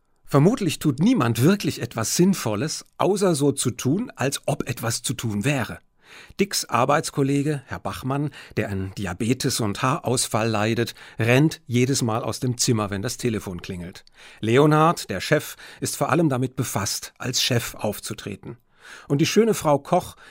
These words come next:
ist vor allem deshalb legendär, weil ihr Aufstieg so rasant vonstatten ging. Wichtiger als alle Bankgeschäfte ist die interne Statistik, die jeder zu seinen Gunsten zu fälschen versucht.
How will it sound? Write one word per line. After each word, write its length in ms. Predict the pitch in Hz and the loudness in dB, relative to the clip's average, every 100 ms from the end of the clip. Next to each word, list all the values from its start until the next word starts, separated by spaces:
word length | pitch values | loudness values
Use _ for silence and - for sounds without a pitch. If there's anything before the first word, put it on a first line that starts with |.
| - | -8
ist 220 | - - | -6 -2
vor 100 | - | 0
allem 240 | 139 147 | 2 2
deshalb 480 | 127 160 - 110 110 | 2 -2 -2 -6 -4
legendär, 760 | 113 113 110 107 101 110 156 - | -4 -2 -2 0 -2 -2 -4 -8
weil 240 | - 135 180 | -8 -6 -4
ihr 200 | 147 - | -4 0
Aufstieg 460 | 135 135 - 135 - | -2 -2 -4 -6 -2
so 200 | - 160 | 2 2
rasant 500 | 120 120 - 160 - | 2 -2 -2 -4 -6
vonstatten 580 | 120 120 - 98 92 90 | -6 -4 -6 -6 -6 -8
ging. 240 | 85 90 - _ _ _ _ _ - - | -8 -10 -12 _ _ _ _ _ -20 -4
Wichtiger 480 | 127 208 - 220 147 | 2 4 4 2 2
als 140 | 117 | 0
alle 200 | - 156 | -2 -2
Bankgeschäfte 760 | 165 120 120 - - 156 - 185 - - | 0 -2 -2 -6 -6 -6 -6 -6 -6 -8
ist 200 | 170 - | -6 -4
die 180 | 156 - | -4 -4
interne 560 | - 160 - 117 123 135 | 4 4 4 0 0 0
Statistik, 760 | - 131 - 117 - - - - - - | -2 -6 -6 -4 -4 -6 -16 -20 -20 -8
die 80 | 123 | -4
jeder 400 | 107 131 139 151 | 0 2 2 0
zu 160 | - 120 | 0 0
seinen 420 | 113 131 151 135 | 2 4 4 6
Gunsten 460 | 151 165 - 139 | 6 6 2 -2
zu 160 | - 117 | -2 -2
fälschen 320 | 120 127 147 | -2 -4 -4
versucht. 580 | 123 104 90 85 - - | -4 -4 -6 -10 -16 -20